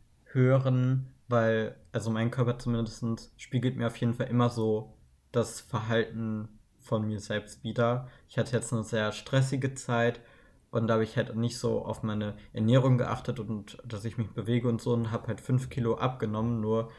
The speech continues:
weil ich halt so viel Stress hatte und so viel getan habe. Ähm, oder mir war halt auch ganz oft übel und so. Ähm, und deswegen sollte man halt immer auf den Körper hören, weil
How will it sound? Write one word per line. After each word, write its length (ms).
weil 160
ich 140
halt 240
so 100
viel 180
Stress 360
hatte 200
und 140
so 80
viel 440
getan 580
habe. 560
Ähm, 460
oder 280
mir 220
war 100
halt 160
auch 140
ganz 240
oft 200
übel 220
und 160
so. 360
Ähm, 420
und 240
deswegen 320
sollte 220
man 160
halt 160
immer 200
auf 160
den 280
Körper 340
hören, 440
weil 380